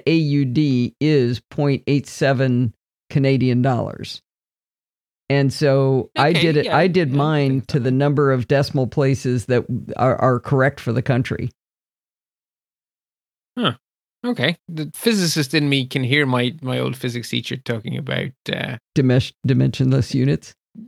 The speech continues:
Speaker 2: Dimensions, yeah.
Speaker 1: Yeah. I, I ca-
Speaker 2: Although I usually got in trouble for the opposite, which is forgetting my dimensions and being told, "What? Four elephants? For what?
Speaker 1: <laughs>
Speaker 2: Volts? Meters?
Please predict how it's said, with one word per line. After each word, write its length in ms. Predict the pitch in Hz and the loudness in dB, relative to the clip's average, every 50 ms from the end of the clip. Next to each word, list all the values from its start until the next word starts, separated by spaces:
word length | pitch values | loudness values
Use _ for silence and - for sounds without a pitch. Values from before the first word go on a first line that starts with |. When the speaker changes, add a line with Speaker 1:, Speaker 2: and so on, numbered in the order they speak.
| _ _ _ _ _ _ _ _ _ _ _ _ _ _ _ | _ _ _ _ _ _ _ _ _ _ _ _ _ _ _
Speaker 2:
Dimensions, 580 | 117 127 139 135 131 - 135 127 123 120 113 - | -4 -2 -2 -2 -2 -4 -6 -6 -8 -8 -10 -8
yeah. 300 | - 135 139 135 131 131 131 - _ - | -6 -4 -4 -4 -4 -6 -8 -8 _ 2
Speaker 1:
Yeah. 400 | 160 160 151 143 135 135 131 120 - _ _ _ _ _ _ _ _ _ _ _ _ _ | 2 4 4 4 4 2 2 0 -4 _ _ _ _ _ _ _ _ _ _ _ _ _
I, 260 | - 170 - - 165 | 0 0 2 2 2
I 60 | 185 | 2
ca- 180 | 160 - 185 - - | 2 0 -2 -4 -2
Speaker 2:
Although 100 | 135 139 | 0 2
I 40 | 135 | 2
usually 260 | 139 156 180 175 170 151 | 4 2 2 2 2 2
got 100 | 156 143 | 2 0
in 80 | 135 | 0
trouble 260 | 127 - 156 135 135 | -2 -2 -2 -2 -2
for 140 | 123 - 143 | -4 -4 -4
the 140 | 123 127 127 | -2 0 0
opposite, 420 | 131 127 127 127 110 123 - - _ _ | 0 0 -2 -6 -8 -8 -12 -14 _ _
which 160 | 123 120 - | -14 -12 -10
is 100 | 120 110 | -12 -12
forgetting 440 | - - 123 113 127 127 131 127 120 | -10 -12 -6 -2 0 0 0 0 -4
my 100 | 120 120 | -6 -8
dimensions 500 | 120 117 120 120 117 123 - - 117 107 | -8 -8 -8 -8 -8 -8 -10 -14 -12 -12
and 120 | 117 113 | -10 -10
being 160 | 113 120 117 110 | -8 -10 -10 -8
told, 300 | - 123 117 113 110 117 | -8 -6 -6 -6 -8 -10
"What? 300 | - 151 143 113 107 - _ | -4 -4 -4 -4 -4 -10 _
Four 280 | - - 151 135 123 117 | -8 -2 0 0 2 2
elephants? 560 | 123 170 180 - 247 247 247 - - - - _ _ _ _ _ _ | 0 0 0 0 -2 -4 -4 -6 -12 -12 -16 _ _ _ _ _ _
For 200 | - 202 202 190 160 | -4 -2 -2 0 0
what? 420 | 139 165 180 135 113 - - - 165 139 - _ 196 | 0 2 2 2 0 -2 -2 -2 -2 -2 -2 _ -4
Speaker 1:
<laughs> 220 | - - _ _ | -4 -4 _ _
Speaker 2:
Volts? 600 | - 139 175 277 - - - - - - - - _ _ _ _ _ _ _ _ _ - | -2 0 0 0 -2 -4 -8 -8 -8 -8 -8 -10 _ _ _ _ _ _ _ _ _ 0
Meters? 720 | 160 196 220 262 285 277 240 - - - - - - | 0 2 2 2 0 0 -4 -6 -12 -16 -18 -20 -20